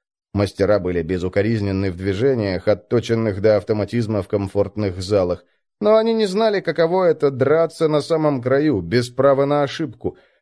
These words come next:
Они не видели безысходности, когда караван застигнут монстрами, а оружие далеко. Они не знали, как страх и отчаяние становятся чистой энергией, заставляя двигаться быстрее, бить точнее, думать на шаг вперёд.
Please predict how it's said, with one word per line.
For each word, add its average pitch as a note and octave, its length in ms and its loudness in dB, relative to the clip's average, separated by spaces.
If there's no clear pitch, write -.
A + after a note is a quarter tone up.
Они A2+ 340 2
не A2+ 160 2
видели A#2 340 0
безысходности, G#2 840 0
когда G2 300 -2
караван G#2 420 0
застигнут G#2+ 560 -4
монстрами, A#2+ 720 0
а A#2+ 280 4
оружие A#2+ 380 0
далеко. B2 580 -2
Они A2 280 2
не G#2+ 100 0
знали, A2 360 2
как F#2+ 200 -4
страх A2 380 0
и G2+ 40 4
отчаяние A2 800 0
становятся A2+ 560 -2
чистой A2+ 540 -2
энергией, C#3+ 600 0
заставляя C3 580 0
двигаться A#2+ 500 -2
быстрее, A2+ 760 -2
бить A#2 500 -6
точнее, A#2+ 600 0
думать F3 480 -2
на E3 100 0
шаг C#3+ 280 -2
вперёд. A2+ 480 -4